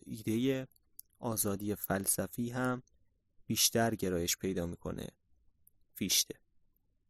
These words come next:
و خب، این مسئله براش پیش میاد که چطور می‌شه آزادی و اختیار بشر رو که براش ملموس هست و می‌تونه در خودش این رو احساس بکنه،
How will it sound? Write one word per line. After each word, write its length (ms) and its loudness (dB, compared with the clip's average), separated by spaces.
و 300 4
خب، 240 6
این 180 8
مسئله 360 8
براش 280 4
پیش 240 0
میاد 160 2
که 120 0
چطور 440 6
می‌شه 380 6
آزادی 640 0
و 60 6
اختیار 580 4
بشر 360 4
رو 220 -2
که 120 0
براش 420 -2
ملموس 640 2
هست 300 2
و 120 -2
می‌تونه 680 0
در 140 6
خودش 380 4
این 100 0
رو 80 2
احساس 440 2
بکنه، 520 -4